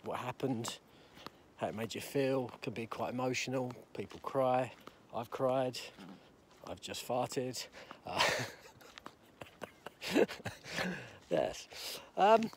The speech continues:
but so, yeah, so basically it just brings <laughs> out all sorts of things, just,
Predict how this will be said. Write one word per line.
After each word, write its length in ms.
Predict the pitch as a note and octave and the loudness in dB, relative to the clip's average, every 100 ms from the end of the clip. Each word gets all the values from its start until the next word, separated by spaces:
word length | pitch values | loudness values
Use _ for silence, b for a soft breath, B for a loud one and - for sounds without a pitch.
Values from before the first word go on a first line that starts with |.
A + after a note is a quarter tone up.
| - - B B B - | -14 -20 B B B -2
but 120 | A#3+ | 0
so, 160 | - A#3 | 6 10
yeah, 220 | A3+ G#3 | 10 10
so 200 | D3+ F#3+ | 8 6
basically 400 | F#3+ F#3+ - D3+ | 8 6 6 2
it 40 | D#3 | 0
just 120 | - | 2
brings 220 | E3 C#3+ | 2 8
<laughs> 80 | F#3 | 12
out 100 | F3 | 12
all 60 | |
sorts 300 | E3 E3 C3+ | 10 6 4
of 80 | - | 2
things, 300 | C#3 C3+ - | 2 2 0
just, 300 | - D3+ - | -2 -2 -4